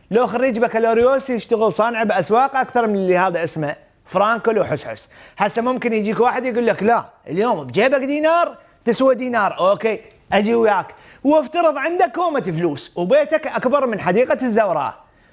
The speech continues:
بس الناس بيناتهم يتهامزون ويتلامزون عليك، يقولون: "مو هذا المزور الكلاوتشي؟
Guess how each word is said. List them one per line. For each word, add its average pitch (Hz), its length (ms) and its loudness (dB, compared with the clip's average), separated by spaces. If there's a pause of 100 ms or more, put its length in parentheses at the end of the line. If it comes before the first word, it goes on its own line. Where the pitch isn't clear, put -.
بس 190 260 0
الناس 214 380 0
بيناتهم 180 560 0
يتهامزون 160 680 0
ويتلامزون 156 640 0
عليك، 147 380 -2 (340)
يقولون: 180 520 0 (320)
"مو 127 240 -6
هذا 160 260 2
المزور 190 600 2
الكلاوتشي؟ 226 680 -6